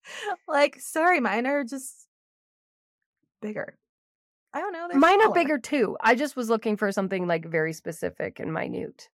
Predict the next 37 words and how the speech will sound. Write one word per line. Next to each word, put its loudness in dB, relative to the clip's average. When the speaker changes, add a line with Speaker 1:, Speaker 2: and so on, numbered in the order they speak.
Speaker 2:
Something 4
other 4
than 4
the 2
obvious, 0
other 6
than, 4
like, 6
for 2
exa-, 0
like, 4
other 6
than, 4
like, 0
the 0
number 2
of -8
followers -4
or 2
the -2
money 2
or, -2
like, 0
those 2
are, 0
it's 0
like 0
New 4
Year's 2
resolutions 0
when -6
you're 0
like, 2
"I'm 2
gonna 4
lose 0
weight. 2